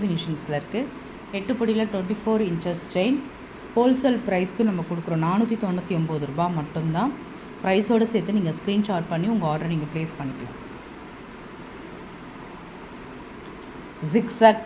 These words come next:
செயின். சூப்பர் ஃபினிஷிங்ஸ்ல இருக்கு பாருங்க. லைட் வெயிட்ங்க. சூப்பரா இருக்கும். நெக்ல இருக்கிறதே தெரியாது. நியூ டிஃபரன்ஸா இருந்துச்சு உங்களுக்கு. டிஃப்ரெண்ட் கலெக்ஷன்ஸ். உங்களுக்கு ஹோல்சேல் ப்ரைஸ்க்கு கொடுக்குறோம். த்ரீ டபுள் நைன் மட்டும்தான், தேவைப்படுறவங்க புக் பண்ணிக்கோங்க. ஐம்பொன்ல கேரண்டியில் தான் வரும். த்ரீ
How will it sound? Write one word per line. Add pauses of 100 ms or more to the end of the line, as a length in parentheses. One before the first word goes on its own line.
(100)
செயின். (1040)
சூப்பர்
ஃபினிஷிங்ஸ்ல
இருக்கு
பாருங்க. (180)
லைட்
வெயிட்ங்க. (580)
சூப்பரா
இருக்கும்.
நெக்ல
இருக்கிறதே (120)
தெரியாது. (340)
நியூ (140)
டிஃபரன்ஸா
இருந்துச்சு
உங்களுக்கு.
டிஃப்ரெண்ட்
கலெக்ஷன்ஸ். (520)
உங்களுக்கு
ஹோல்சேல்
ப்ரைஸ்க்கு
கொடுக்குறோம். (140)
த்ரீ (120)
டபுள்
நைன்
மட்டும்தான்,
தேவைப்படுறவங்க
புக்
பண்ணிக்கோங்க. (120)
ஐம்பொன்ல (120)
கேரண்டியில்
தான்
வரும். (640)
த்ரீ